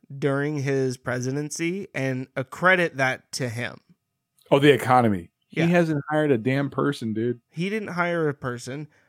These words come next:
Speaker 1: He inherited one of the strongest economies in the history of this country. It did not grow any faster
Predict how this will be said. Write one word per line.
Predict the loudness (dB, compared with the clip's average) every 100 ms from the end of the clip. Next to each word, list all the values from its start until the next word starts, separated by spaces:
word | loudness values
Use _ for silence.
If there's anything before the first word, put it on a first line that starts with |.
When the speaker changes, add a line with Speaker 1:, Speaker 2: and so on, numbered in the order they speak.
| _
Speaker 1:
He | -6 -2 -2
inherited | -2 -2 0 0 -2 -6 -8
one | -6 -4
of | -4
the | -6
strongest | -4 -2 -2 -4 -8
economies | -6 -2 -2 -2 -4 -4
in | -4 -6
the |
history | -4 -6 -4 -4 -4
of | -6
this | -10 -10
country. | -14 -16 -14 -12 -14 -18 _
It | -10 -4
did | -2 0
not | 0 0 -2
grow | -2 0 2 0 -2
any | -2 -2
faster | -4 0 2 0 -2 -6 -4 -6